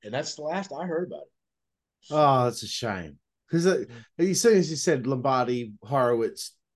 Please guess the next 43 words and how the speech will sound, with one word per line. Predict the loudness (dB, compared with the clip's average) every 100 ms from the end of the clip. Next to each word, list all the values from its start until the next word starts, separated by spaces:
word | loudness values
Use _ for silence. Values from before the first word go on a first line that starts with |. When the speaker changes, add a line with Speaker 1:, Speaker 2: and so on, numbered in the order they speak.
| _
Speaker 2:
Dwayne | 2 2 2
Gill, | 0 0 0 -4 _ _ _ _ _ _ -8
I'm | -4 -2
already, | 0 0 -2 -4
like, | -8 -8 -6
I'm | -2 0
already | 0 0
getting | -2 -4
excited, | -12 -8 -4 -4 -6 -14
you | -8
know? | -8 -6
<laughs> | -8 -10 -16 -4
Speaker 1:
Well, | 0
I | 0
know, | 2 2 0 -2
I |
know | -4 -4
for | -4
a | -8
fact | -6 -6 -8
that | -12
Barry | -6 -4 -4
and | -6
Steve | -10 -10 -8
are | -6
in | -6
it | -8
because | -12 -14 -14
we | -16
talked | -16 -16 -16
about | -16 -16 _ _ _ _ _ _
'em. | -18
And, | -14 -12 -8
Speaker 2:
Right. | -8
Speaker 1:
you | -8
know, | -14
discussed, | -18 -16 -14 -14 -16 _ _ -20
you | -20
know, | -20 _
just | -18
discussed | -18 -14 -12 -12
knowing | -12 -12 -10
'em | -12 -12 -14